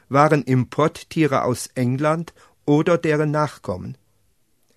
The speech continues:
Wenn Sie Ihr Fleisch direkt beim Bauern in Ihrer Nachbarschaft oder in einem Fleischerfachgeschäft kaufen, haben Sie die größte Chance,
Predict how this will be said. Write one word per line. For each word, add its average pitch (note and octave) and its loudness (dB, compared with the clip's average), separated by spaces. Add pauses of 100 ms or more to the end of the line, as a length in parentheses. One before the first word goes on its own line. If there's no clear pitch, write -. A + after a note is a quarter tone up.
(520)
Wenn D3+ 0
Sie D#3+ -4
Ihr D#3 2
Fleisch C3 0
direkt D3+ -4
beim D3+ 0
Bauern A2 -2
in A#2 -2
Ihrer A2+ 0
Nachbarschaft - -6 (560)
oder D3 6
in C3 2
einem B2+ 2
Fleischerfachgeschäft - -2
kaufen, G#2 -4 (400)
haben C#3 4
Sie B2+ 0
die A#2 0
größte F3 2
Chance, C#3 -2